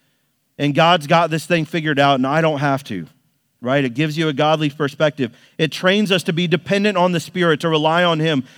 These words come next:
When you are dying to yourself and doing the things that Jesus did, it d-, did, it will push you to your limit,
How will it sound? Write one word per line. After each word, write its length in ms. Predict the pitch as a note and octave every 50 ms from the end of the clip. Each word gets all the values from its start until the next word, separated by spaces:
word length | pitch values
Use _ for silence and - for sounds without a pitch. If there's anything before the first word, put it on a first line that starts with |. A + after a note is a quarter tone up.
| _ -
When 140 | D3+ D#3+ E3+
you 80 | G3+
are 100 | G#3 G3+
dying 320 | D#3+ F3+ F3+ F3 F#3+ G#3 G3
to 60 | F#3
yourself 400 | F3 E3+ - - G3 F3+ E3+ F3
and 100 | D3+ C3+
doing 280 | D3 E3 F3+ F#3+ F3+
the 80 | E3+ E3
things 260 | D3 F#3 F3 E3+ D#3
that 80 | E3+ D3+
Jesus 400 | A#2+ D3+ E3+ E3 D#3 D3+ C#3 -
did, 240 | E3+ D#3+ C#3+ B2+ C#3
it 180 | C3 C3 C3+
d-, 220 | D3+ D#3+ E3 D#3 C#3
did, 420 | C3+ - F#3+ F#3+ F3 D3+ C#3+ B2+ - _ _ _ -
it 100 | F3 F3+
will 140 | F#3+ F#3+ E3+
push 320 | F3 - G#3 G#3 G#3 -
you 100 | G#3 G3+
to 80 | E3+ F#3+
your 180 | F3 E3+ D#3+
limit, 340 | C#3 D3+ D3+ C#3 A#2+ A2 -